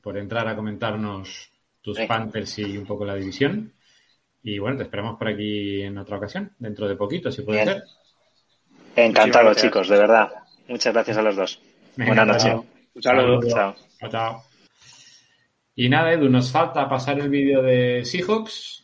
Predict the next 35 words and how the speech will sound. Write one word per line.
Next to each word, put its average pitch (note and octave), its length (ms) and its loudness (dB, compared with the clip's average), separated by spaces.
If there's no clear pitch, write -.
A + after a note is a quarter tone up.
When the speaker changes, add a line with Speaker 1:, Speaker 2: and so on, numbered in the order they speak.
Speaker 1:
y G#2+ 800 -6
ya C3 80 -2
estaríamos. C#3+ 720 -8
Oh, G#2 280 -10
mucha C#3+ 240 -4
información, D3 480 -2
¿no? - 140 -4
Al B2+ 80 -10
final, D#3 500 -8
durante A#2+ 320 -10
el A#2 80 -6
día. E3 220 -6
Speaker 3:
Sí, D#3 80 4
sí, C#3 220 4
sí, C3 60 2
mucho, B2+ 260 -4
¿no? D3+ 200 -2
Y A2 80 -8
sobre G2+ 140 -12
todo A2+ 160 -4
yo A#2+ 60 -6
creo A2+ 100 -10
que B2 60 -8
hemos A#2+ 160 -12
hecho A#2+ 140 -18
un B2 60 -16
buen A#2 100 -10
repaso, A2+ 300 -10
¿no? G#2 80 -14
Al C3+ 100 -18
final G#2+ 200 -12
un A2 80 -14
buen A2+ 120 -8
repaso C3 420 -4
y G2+ 400 -8